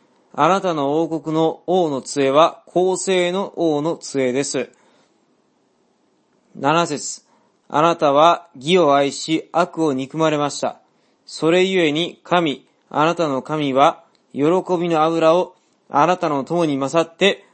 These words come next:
あなたに塗られました。」A、神としてキリストの御座は永遠です。彼の王国の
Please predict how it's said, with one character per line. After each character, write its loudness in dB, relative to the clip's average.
あ -2
な 0
た -2
に -2
塗 -2
ら 4
れ 2
ま 0
し -4
た。」 2
A、 2
神 -2
と -4
し -8
て 0
キ -4
リ 0
ス -14
ト 0
の 0
御 -2
座 4
は 6
永 0
遠 2
で 0
す。 -10
彼 2
の 0
王 -2
国 -4
の 0